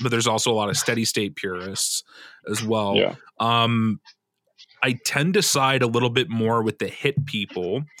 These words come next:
Speaker 1: essentially because with, when you're going low intensity, steady state, like we mentioned in our previous episode, your body gets used to it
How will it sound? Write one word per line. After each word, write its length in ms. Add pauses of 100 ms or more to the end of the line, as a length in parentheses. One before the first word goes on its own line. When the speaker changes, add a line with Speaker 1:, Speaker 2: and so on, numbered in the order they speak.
(260)
Speaker 1:
essentially 560
because 1000 (320)
with, 420
when 160
you're 120
going 280
low 200
intensity, 460
steady 360
state, 520 (280)
like 180
we 80
mentioned 300
in 60
our 100
previous 400
episode, 500
your 160
body 320
gets 260
used 220
to 120
it 100